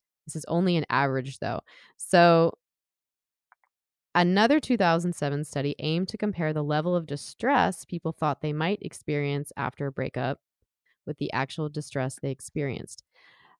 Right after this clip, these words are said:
All this self-report stuff is so tough 'cause, for a few reasons.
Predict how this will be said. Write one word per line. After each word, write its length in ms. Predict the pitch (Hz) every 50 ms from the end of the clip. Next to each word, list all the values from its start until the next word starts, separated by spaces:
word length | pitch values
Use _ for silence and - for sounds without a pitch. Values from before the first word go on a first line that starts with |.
| _ _ _ -
All 140 | - 247 302
this 120 | 381 370
self-report 600 | - - 202 185 180 - 180 160 - 165 147 147
stuff 240 | - - 151 139 -
is 100 | 143 143
so 320 | - - - 147 143 139 135
tough 460 | 135 - - 131 101 90 - - _ -
'cause, 420 | - 175 143 135 143 - - - - _ _ _ _ _ _ _ _ _ _ _ _ _ _ _ _ _ _ _
for 140 | - 175 107
a 80 | 135
few 180 | 139 - 165 147
reasons. 400 | 135 135 127 104 107 113 -